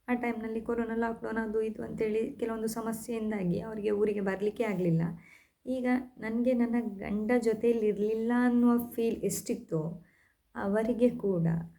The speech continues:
ನನ್ನ ಮಗುವನ್ನು, ನನ್ನ ಹೆಂಡತಿಯನ್ನು ನೋಡ್ಲಿಕ್ಕೆ ಆಗ್ಲಿಲ್ಲ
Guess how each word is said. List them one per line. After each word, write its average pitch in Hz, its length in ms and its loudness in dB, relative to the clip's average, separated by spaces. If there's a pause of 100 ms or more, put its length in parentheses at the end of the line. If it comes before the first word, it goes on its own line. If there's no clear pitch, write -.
(360)
ನನ್ನ 175 340 0
ಮಗುವನ್ನು, 165 920 4
ನನ್ನ 175 160 4
ಹೆಂಡತಿಯನ್ನು 180 800 0
ನೋಡ್ಲಿಕ್ಕೆ 196 640 0
ಆಗ್ಲಿಲ್ಲ 185 640 2